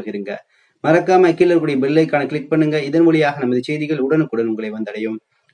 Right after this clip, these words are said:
வாங்க செய்திகளுக்குள்ள போவோம். அன்பார்ந்த நண்பர்களே, விடுதலை பலஸ்தீனுக்கான போர் ஆரம்பிச்சு கிட்டத்தட்ட இருபது மாதங்கள் கடந்துருச்சு. இந்த வேளையில காசாவுல இன்றைய காலையிலிருந்து அல் மவாசி, கான் யூனிஸ் என்ற இரண்டு இடங்கள்ல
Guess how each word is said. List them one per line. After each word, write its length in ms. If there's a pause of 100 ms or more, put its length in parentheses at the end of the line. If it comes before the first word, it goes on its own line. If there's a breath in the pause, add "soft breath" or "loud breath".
வாங்க 520
செய்திகளுக்குள்ள 560
போவோம். 480 (480)
அன்பார்ந்த 460
நண்பர்களே, 600 (580)
விடுதலை 380
பலஸ்தீனுக்கான 760
போர் 180
ஆரம்பிச்சு 440
கிட்டத்தட்ட 600
இருபது 380
மாதங்கள் 420
கடந்துருச்சு. 540 (500)
இந்த 220
வேளையில 340
காசாவுல 460
இன்றைய 500
காலையிலிருந்து 800
அல் 180
மவாசி, 420
கான் 200
யூனிஸ் 260
என்ற 220
இரண்டு 360
இடங்கள்ல 440